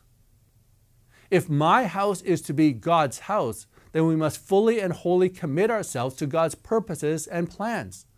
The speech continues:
No shortcuts. Remember what Paul said in First Corinthians six? "You are not your own. You were bought at a price. Therefore, honor God with your bodies." If you were to take stock of your life right now,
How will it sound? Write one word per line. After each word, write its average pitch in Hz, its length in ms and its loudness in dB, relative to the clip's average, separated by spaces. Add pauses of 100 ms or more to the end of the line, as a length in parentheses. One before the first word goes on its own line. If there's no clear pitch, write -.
(600)
No 165 180 4
shortcuts. 180 720 -4 (920)
Remember 220 240 4
what 220 200 2
Paul 185 220 2
said 185 240 0
in 185 60 -4
First 180 240 -4
Corinthians 170 440 -4
six? 190 280 -6 (160)
"You 233 240 2
are 202 120 4
not 151 460 0
your 165 240 4
own. 175 440 -2 (420)
You 156 100 2
were 175 140 6
bought 156 320 4
at 175 120 -2
a 185 80 0
price. 180 520 -10
Therefore, 156 680 0
honor 175 460 0
God 139 340 -2
with 139 200 -6
your 170 100 -2
bodies." 160 540 -4 (2000)
If 123 120 -4
you 170 120 4
were 220 100 4
to 214 80 -4
take 202 240 -4
stock 170 340 -2
of 123 140 -6
your 147 100 -4
life 147 300 -2
right 151 340 -2
now, 131 300 -8